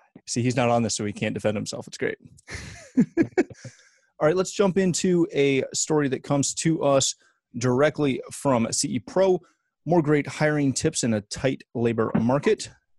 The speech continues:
Uh, join industry forums, pay for referrals, things like this. This comes to us from Jay Basin.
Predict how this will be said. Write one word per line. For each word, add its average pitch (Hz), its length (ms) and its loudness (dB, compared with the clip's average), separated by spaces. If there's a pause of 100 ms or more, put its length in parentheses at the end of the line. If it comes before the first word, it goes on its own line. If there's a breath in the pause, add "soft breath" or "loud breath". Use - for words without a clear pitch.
(240)
Uh, 117 240 -4
join 113 320 -2
industry 107 380 -8
forums, 170 320 -2
pay 117 140 -4
for 113 140 -12
referrals, 156 640 0 (140)
things 127 160 -2
like 123 100 -4
this. 131 220 -2
This - 180 -8
comes 135 200 -4
to 131 100 0
us 120 80 -2
from 117 260 -6
Jay 110 260 -2 (480 soft breath)
Basin. 160 460 2